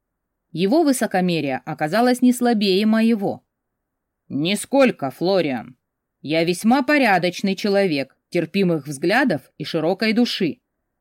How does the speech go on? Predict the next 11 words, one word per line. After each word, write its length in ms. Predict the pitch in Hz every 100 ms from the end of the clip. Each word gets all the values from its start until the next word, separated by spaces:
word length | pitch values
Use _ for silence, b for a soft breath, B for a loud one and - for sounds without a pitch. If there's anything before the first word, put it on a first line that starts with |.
| _
А 120 | - 139
главное, 720 | 180 226 277 226 151 131 127
законопослушный 1120 | 156 - 190 185 190 - 226 294 - 147 139
и 160 | 175
преданный 560 | 170 170 208 233 190 151
своей 400 | - 135 139 170
стране, 520 | - 196 208 175 107 _ _ _
в 60 | 143
отличие 500 | 208 262 214 - 139
от 240 | 180 180
вас. 340 | 190 - -